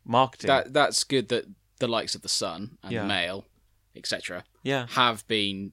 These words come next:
Speaker 2: told, "No,
Speaker 1: But
Speaker 2: we're
Speaker 1: that's
Speaker 2: not
Speaker 1: the
Speaker 2: gonna, we're not gonna eat it."
Speaker 1: But that's the amazing thing, isn't it? It's like, it, it did seem like they completely controlled public opinion. But, you know, eighteen to twenty-four-year-olds don't read newspapers.
Speaker 2: Yeah.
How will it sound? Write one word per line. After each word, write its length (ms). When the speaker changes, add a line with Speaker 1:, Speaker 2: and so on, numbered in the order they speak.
Speaker 2:
told, 280
"No, 400
Speaker 1:
But 60
Speaker 2:
we're 20
Speaker 1:
that's 120
Speaker 2:
not 60
Speaker 1:
the 60
Speaker 2:
gonna, 200
we're 100
not 140
gonna 160
eat 160
it." 200
Speaker 1:
But 160
that's 140
the 80
amazing 300
thing, 220
isn't 180
it? 140
It's 140
like, 400
it, 120
it 80
did 160
seem 320
like 240
they 120
completely 440
controlled 480
public 280
opinion. 460
But, 300
you 100
know, 160
eighteen 360
to 80
twenty-four-year-olds 800
don't 240
read 220
newspapers. 640
Speaker 2:
Yeah. 40